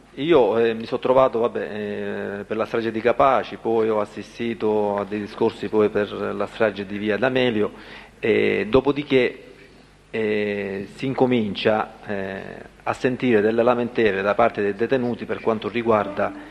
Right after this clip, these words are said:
il carcere duro. Allora, i parenti che vengono a lamentarsi continuamente perché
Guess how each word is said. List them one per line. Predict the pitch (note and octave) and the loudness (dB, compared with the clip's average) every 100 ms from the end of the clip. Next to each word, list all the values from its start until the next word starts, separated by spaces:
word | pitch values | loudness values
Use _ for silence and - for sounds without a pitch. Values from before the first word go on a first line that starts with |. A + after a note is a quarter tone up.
| - - | -16 -10
il | A2 - | -6 2
carcere | A#2+ - A#2 G#2+ | 0 2 -2 -2
duro. | G2+ F#2 G2+ - - - - - - - | -2 -6 -10 -14 -20 -20 -20 -20 -16 -4
Allora, | A#2 A2 | 2 4
i | G#2 | 4
parenti | G#2+ A#2+ D3 C#3+ B2+ | 2 2 0 -2 -4
che | B2 | -2
vengono | A2+ B2+ B2 | -2 -2 -2
a | A#2+ | 0
lamentarsi | A#2 A#2 A2+ A#2+ A#2 B2 | 0 -2 0 0 0 -4
continuamente | A2+ G#2 A2+ A2+ A#2+ A2+ A2 | -6 -4 -2 -2 -2 -2 -2
perché | G#2+ - - A2+ A2 G#2+ G#2+ G#2 G#2 G#2 G2+ G2+ | -2 -6 -4 0 0 2 0 0 -2 -4 -6 -8